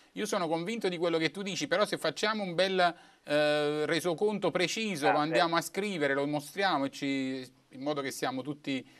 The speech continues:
Speaker 1: più contenti di poter affermare. Io sono convinto di quello che tu dici, però affermiamolo andando proprio a illustrare quanti club
Speaker 2: Ho
Speaker 1: Napoli
Speaker 2: capito,
Speaker 1: ci sono in
Speaker 2: sì,
Speaker 1: giro per il
Speaker 2: d'accordo.
Speaker 1: mondo.
Speaker 2: Appena avrò i dati precisi te li trasmetterò. Va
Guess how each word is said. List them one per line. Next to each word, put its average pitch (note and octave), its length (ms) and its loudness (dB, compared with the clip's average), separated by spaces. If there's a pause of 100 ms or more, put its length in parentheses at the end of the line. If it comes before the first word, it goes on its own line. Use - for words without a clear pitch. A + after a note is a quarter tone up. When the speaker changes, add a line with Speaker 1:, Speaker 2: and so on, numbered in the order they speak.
(200)
Speaker 1:
più D3 140 -4
contenti D3 480 0
di C3 80 -2
poter C3+ 240 0
affermare. D3 560 2
Io D#3+ 60 -2
sono D3+ 180 0
convinto D3 360 -2
di D3+ 80 -2
quello C#3+ 180 2
che D3+ 100 0
tu G3+ 80 -12
dici, F3 160 -6
però E3 180 4
affermiamolo F3 800 0 (160)
andando E3 400 2
proprio F#3 200 2
a - 20 2
illustrare D#3+ 440 0
quanti D#3+ 240 -2
club E3 180 2
Speaker 2:
Ho - 80 2
Speaker 1:
Napoli D#3 120 4
Speaker 2:
capito, - 220 2
Speaker 1:
ci C3 60 -4
sono D3+ 140 -2
in C3+ 80 -2
Speaker 2:
sì, B2+ 40 -4
Speaker 1:
giro C#3 140 4
per C3+ 80 0
il A#2+ 60 2
Speaker 2:
d'accordo. G#2 200 0
Speaker 1:
mondo. A#2 140 -2
Speaker 2:
Appena F3 260 4
avrò E3+ 200 6
i E3 100 2
dati E3+ 280 2
precisi E3+ 600 -2 (280)
te D3+ 100 -2
li D3 120 -2
trasmetterò. C#3+ 680 0
Va F#2 80 -6